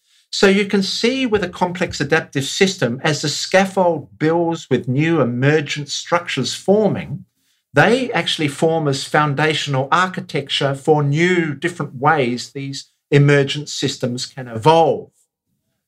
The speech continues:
So this creates this, this complexity to this multiplicity of possible paths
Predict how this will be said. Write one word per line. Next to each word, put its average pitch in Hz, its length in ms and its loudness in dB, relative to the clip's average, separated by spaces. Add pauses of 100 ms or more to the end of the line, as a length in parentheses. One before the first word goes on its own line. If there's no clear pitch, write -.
So 190 160 2
this 247 240 0
creates 190 560 0
this, - 340 -2
this 160 220 -4
complexity 185 920 0
to - 140 -6
this 147 240 0
multiplicity 165 1000 2
of 131 180 2
possible 139 480 0
paths 135 840 0